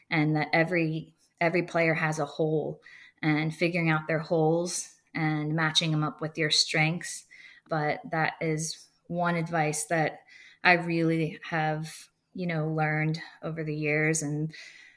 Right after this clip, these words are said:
and just from a, um, I don't think when we played, there wasn't much sports psychology and mental toughness. It was if we, we picked up a book. I know, like, in the nineties, if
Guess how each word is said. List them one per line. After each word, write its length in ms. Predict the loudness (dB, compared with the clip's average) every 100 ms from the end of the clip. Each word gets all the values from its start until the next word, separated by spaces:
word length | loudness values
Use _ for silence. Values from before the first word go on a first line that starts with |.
| _ _ _ _ _ 0
and 180 | 4 6
just 260 | 6 6
from 220 | 6 8
a, 340 | 10 8 6 2 -4 -6 -8 -8 -10 -6
um, 480 | -4 -2 -4 -8 -10 -4
I 80 | 0
don't 220 | 2 2
think 240 | 0 0 0
when 160 | -2
we 160 | 0 -2
played, 720 | -4 0 2 4 2 0 -4 -14 -20 -20 _ _ _ 0
there 160 | 2
wasn't 400 | 10 10 10 2
much 240 | 2 2 2
sports 460 | -2 0 -2 -2
psychology 880 | 0 -2 -2 2 4 4 2 0 0
and 200 | 2 2
mental 360 | 2 0 -2 -4
toughness. 600 | 2 0 2 -2 -2 2
It 120 | 4
was 180 | 4 4
if 280 | 0 0 -2
we, 380 | 0 0 -2 -10 -20 -8
we 160 | 6 6
picked 280 | 6 4 6
up 160 | 6
a 60 | 4
book. 440 | 4 8 8 8
I 160 | 8 8
know, 320 | 8 6 4 0 -6 2
like, 260 | 4 4 4
in 160 | 0
the 60 | 2
nineties, 520 | 4 6 4 2 -2
if 240 | -4 -10